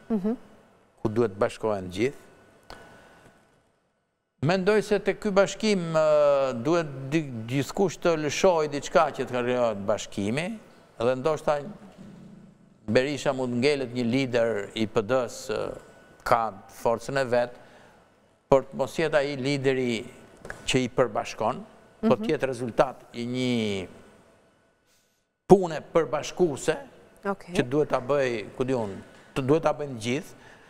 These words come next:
Speaker 2: Kjo do të ishte ajo që do doja unë.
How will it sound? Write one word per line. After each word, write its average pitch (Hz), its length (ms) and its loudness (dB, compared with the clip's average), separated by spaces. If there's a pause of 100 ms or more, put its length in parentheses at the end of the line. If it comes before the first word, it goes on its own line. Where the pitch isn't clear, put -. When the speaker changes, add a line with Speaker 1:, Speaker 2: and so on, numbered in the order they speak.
(1080)
Speaker 2:
Kjo 208 200 6
do 196 80 -2
të 160 180 -2
ishte - 180 -4
ajo 123 180 -2
që 131 160 -4
do 120 80 0
doja 127 380 4
unë. 107 240 -6